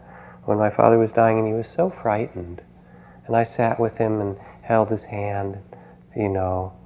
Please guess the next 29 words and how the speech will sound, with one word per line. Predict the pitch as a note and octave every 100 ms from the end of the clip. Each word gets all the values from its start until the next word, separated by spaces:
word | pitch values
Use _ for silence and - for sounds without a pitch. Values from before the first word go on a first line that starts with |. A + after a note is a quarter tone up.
| - - - - -
all | G#2 G2+
these | G2+ G2 F#2+ - - - - - - - -
kinds | G2+ F#2+ F#2
of | F#2 E2+ - -
meditations | G2+ G2 G2 G#2 G2+ - G2+ F2+ F#2+
I | F2
tried | - F#2 F2+
to | F#2
teach | - F#2 F2+ -
him | F#2 F#2
that | F2 - - - - - - - - - -
he | G2+
couldn't | F#2+ G#2 F#2+ F#2
really | G2 F2+ F2
learn | F2+ G2+ G#2+
at | F#2+
the | -
last | F2+ F2 F2+ -
moment. | F2+ F2 F#2 G2 - - - - -
Maybe | F#2 F2+ E2+
I've | -
talked | - G#2+ -
about | F#2 F2 F2+
him | F#2 F2+
before | F2 - G2+ G#2+
on | G2+
this | F2+ -
retreat, | - - G2 -
but | G2